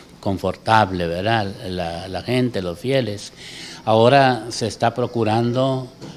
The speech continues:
el, el área exterior del templo, ¿verdad? Ya se empezó por el raspado de las paredes.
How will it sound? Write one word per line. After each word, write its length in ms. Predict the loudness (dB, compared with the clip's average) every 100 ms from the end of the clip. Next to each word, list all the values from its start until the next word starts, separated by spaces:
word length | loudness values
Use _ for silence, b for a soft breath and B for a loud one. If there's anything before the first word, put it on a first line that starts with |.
| B
el, 520 | 2 6 6 6 4 0
el 280 | 0 2
área 580 | 4 4 4 2 2 -2
exterior 560 | -6 -4 0 2 2 2
del 220 | -2 -2
templo, 560 | 2 2 2 -2 -4 -4
¿verdad? 340 | -4 -4 -2
Ya 460 | -2 0 0 -2 -4
se 120 | -6
empezó 400 | -4 -4 -4 -4
por 160 | -2
el 160 | -2 -2
raspado 760 | -4 -4 -6 2 4 4 4 0
de 100 | 0
las 140 | -4
paredes. 960 | -4 0 2 2 2 0 -2 -4 -10